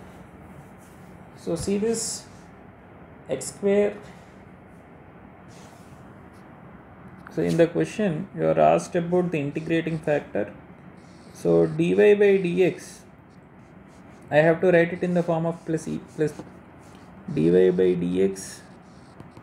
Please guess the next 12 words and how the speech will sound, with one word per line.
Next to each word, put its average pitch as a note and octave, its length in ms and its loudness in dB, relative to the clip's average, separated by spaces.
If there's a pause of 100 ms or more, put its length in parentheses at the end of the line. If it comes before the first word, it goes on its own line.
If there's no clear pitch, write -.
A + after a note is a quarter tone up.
plus E3 240 -2 (100)
p F3+ 280 0
into F#3 260 2
y E3 340 2 (200)
is D#3+ 80 -8
equal E3 340 -4
to D#3+ 80 -2
q. D#3 240 -6
This D#3 220 -4
is F#3+ 100 -2
the F3+ 100 2
form F3 460 -2